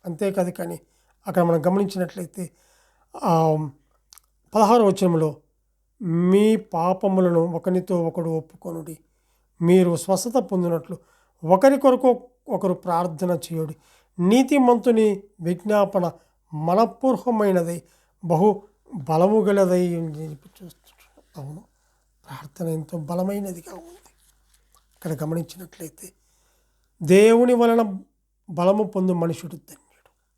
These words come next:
మూడవదిగా గమనిస్తే, ఈ ఎనభై ఆరవ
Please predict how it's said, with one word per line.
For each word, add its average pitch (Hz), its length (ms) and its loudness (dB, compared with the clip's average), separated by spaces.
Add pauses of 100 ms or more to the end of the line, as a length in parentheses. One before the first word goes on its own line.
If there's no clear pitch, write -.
(1500)
మూడవదిగా 160 420 2
గమనిస్తే, 160 580 -8 (720)
ఈ 165 400 0 (420)
ఎనభై 156 440 2 (1900)
ఆరవ 160 460 2